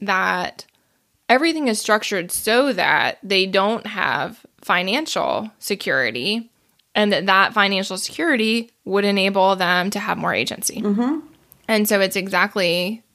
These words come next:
Speaker 1: there's just so many things, again, that have nothing to do with any actions that any of them have taken
Speaker 2: Mm-hmm.
Speaker 1: that lead to this situation where he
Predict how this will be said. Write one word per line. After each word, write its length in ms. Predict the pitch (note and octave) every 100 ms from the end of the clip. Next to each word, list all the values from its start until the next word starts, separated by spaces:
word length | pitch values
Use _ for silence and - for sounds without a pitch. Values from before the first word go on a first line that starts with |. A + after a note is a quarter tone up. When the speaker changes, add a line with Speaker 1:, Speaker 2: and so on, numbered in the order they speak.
| _ _ _ _ -
Speaker 1:
there's 220 | G3+ G3+
just 220 | G3+ -
so 160 | F#3+ F#3+
many 320 | G3+ G3+ F#3
things, 640 | G3 G3+ G3 F3+ F3+ G3+ -
again, 400 | G#3+ A#3+ G3+ F3+
that 100 | G#3+
have 120 | G3+
nothing 340 | G3+ G#3+ G#3+
to 60 | G#3
do 120 | G3
with 120 | F#3 C3
any 240 | G3+ G#3
actions 420 | E3 G3+ - F#3+
that 140 | - -
any 220 | G#3 G#3
of 60 | G3
them 100 | F#3
have 140 | F3+
taken 500 | G#3 F#3 - - G#3+ - -
Speaker 2:
Mm-hmm. 240 | D#3+ D#3+
Speaker 1:
that 160 | G3+ D#3
lead 200 | F#3 F#3
to 140 | G3
this 200 | F3+ F#3+
situation 1040 | - F#3+ - F3+ F3+ G3+ - F3+ F3 F#3+ - _ - _ _ _
where 300 | - F#3+ E3+
he 600 | G3 - F3+ E3 F3+ G3+